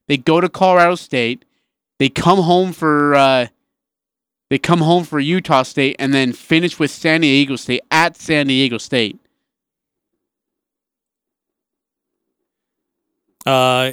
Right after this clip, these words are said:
Speaker 2: yeah, Boise State.
Speaker 1: That, and second half of the stretch, what do they got?
Speaker 2: So they've got Fresno at home this week.
Speaker 1: Yep.
Speaker 2: Then they travel to Fort Collins.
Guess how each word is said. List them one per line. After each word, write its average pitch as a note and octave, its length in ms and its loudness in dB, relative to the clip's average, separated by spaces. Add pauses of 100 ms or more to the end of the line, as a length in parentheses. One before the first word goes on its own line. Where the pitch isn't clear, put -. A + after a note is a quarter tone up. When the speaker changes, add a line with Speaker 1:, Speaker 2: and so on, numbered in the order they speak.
Speaker 2:
yeah, C3+ 220 -4
Boise D3+ 460 -4
State. D#3+ 720 -6 (540)
Speaker 1:
That, F3 240 2 (100)
and F#3+ 200 0
second G#3 280 -4
half F#3+ 180 0
of E3+ 40 -14
the D3 80 -12
stretch, C3+ 360 -6
what E3 80 -4
do E3 60 -4
they D#3 140 -4
got? B2 520 -6
Speaker 2:
So D#3 520 2
they've D3 220 -8
got D3 220 0
Fresno F3+ 560 0
at F3+ 80 0
home D3 360 -4
this C3+ 200 -6
week. F#2+ 300 -14 (240)
Speaker 1:
Yep. D#3 320 0 (1120)
Speaker 2:
Then C#3+ 200 -4
they E3+ 100 0
travel D#3+ 540 0
to C#3 640 -4 (640)
Fort D3+ 200 0
Collins. B2+ 640 -8